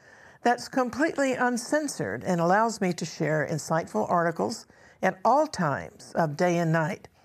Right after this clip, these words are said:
This is Christian journalism as it should be. We invite you to check out my Substack pages and find an understanding of Israel and Bible prophecy from my perspective. Just go to christine dark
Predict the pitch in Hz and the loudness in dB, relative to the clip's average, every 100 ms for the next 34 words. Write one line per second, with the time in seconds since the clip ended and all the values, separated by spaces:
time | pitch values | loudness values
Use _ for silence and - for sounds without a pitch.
0 | _ _ _ _ _ - - 214 202 180 | _ _ _ _ _ -20 0 0 2 -2
1 | - 190 - 180 165 160 156 151 156 214 | 0 -2 0 0 0 2 2 2 0 0
2 | 233 196 185 - 214 190 254 254 127 - | 2 2 0 -2 -2 0 0 0 -2 -6
3 | _ _ _ _ _ _ - - - _ | _ _ _ _ _ _ -20 -20 -20 _
4 | 269 233 202 294 254 247 170 - 240 247 | 2 4 6 4 4 2 2 0 -2 2
5 | 240 247 202 175 160 - 175 - 151 - | 2 2 2 2 2 0 0 0 -2 -2
6 | - 156 156 226 262 - 175 - 185 185 | -2 0 0 0 -2 -2 -4 0 0 2
7 | 165 156 147 202 247 - 262 269 269 233 | 2 0 0 0 0 0 0 2 2 4
8 | 190 165 147 180 - 180 165 214 208 202 | 2 2 0 0 0 0 2 2 2 0
9 | - 277 320 226 - 170 185 - - - | 0 0 0 -4 -2 0 -2 -6 -20 -20
10 | - - - 196 180 165 170 - 175 165 | -20 -4 0 4 4 2 -2 0 0 0
11 | 170 78 - - _ _ _ - - - | -2 -6 -8 -20 _ _ _ -20 -16 0
12 | 247 247 220 175 - 302 311 - 302 285 | 0 2 0 0 0 -2 -2 -4 -2 2
13 | 214 170 170 | 4 4 4